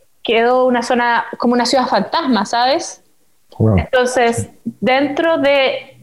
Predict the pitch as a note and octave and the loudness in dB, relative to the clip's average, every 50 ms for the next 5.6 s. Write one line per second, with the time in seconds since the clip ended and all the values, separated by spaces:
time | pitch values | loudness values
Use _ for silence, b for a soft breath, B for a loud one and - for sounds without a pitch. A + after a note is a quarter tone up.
0 | _ _ _ _ _ _ _ _ _ - A#3 A3+ G#3 A3+ B3 B3+ C4 C4 D4+ C#4 | _ _ _ _ _ _ _ _ _ -4 -2 0 0 2 2 2 2 0 -2 -2
1 | C#4+ D4+ C4 - - - G#3+ G#3+ G#3 - - D4 D#4 D#4 - - G#3 G3+ G#3 G#3 | 0 -2 -2 0 0 0 2 2 2 2 0 0 0 -2 -2 -2 -2 -2 -2 -4
2 | - - - - - A#3 G#3+ A3+ B3 B3+ C4 C4 C#4 C#4+ C#4+ A#3+ B3 B3+ C4 B3 | -8 -12 -6 -2 -2 0 2 2 2 2 2 2 0 0 -2 0 0 0 2 2
3 | B3 A#3+ B3 B3 - - - B3+ B3 B3+ C4 A3+ A3+ A3 A3 - D4 D4 D4+ D#4 | 0 0 -2 -4 -4 -4 -2 -2 0 0 2 0 0 0 0 0 0 0 2 2
4 | D#4+ D4 C4+ B3 - A#3 A#3+ C4+ C#4 C#4 - G4 G4 F#4+ F#4+ F4+ D4+ E4+ E4+ E4 | 2 2 0 0 0 0 0 -2 -2 0 0 2 2 2 2 2 2 2 2 2
5 | D#4+ C#4+ - - D4+ D4+ D4+ D4+ D#4 D4+ D#4 | 0 0 0 0 0 2 2 2 2 2 0